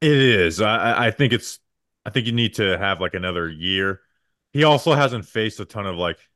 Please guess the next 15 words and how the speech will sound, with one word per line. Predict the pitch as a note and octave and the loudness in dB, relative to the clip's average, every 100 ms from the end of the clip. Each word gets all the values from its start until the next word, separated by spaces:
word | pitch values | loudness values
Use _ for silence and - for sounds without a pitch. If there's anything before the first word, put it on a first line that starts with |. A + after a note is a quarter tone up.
| _ _ _ _ - | _ _ _ _ -8
I | G2+ | -8
was | F2 | -4
looking | G#2+ G#2 F2+ | -4 -4 -4
at | F2 E2+ | -4 -6
it | E2 | -10
this | F2+ D#2 - | -12 -14 -8
year | E2 D#2+ | -6 -6
because, | - - D#2+ | -8 -8 -6
see, | - | -4
like, | F2+ E2 | -4 -2
how | A#2+ | -2
has | C3 A#2+ | -4 -4
he | G#2+ | -2
dealt | G2+ F#2+ | -2 -2
with | F2+ | -2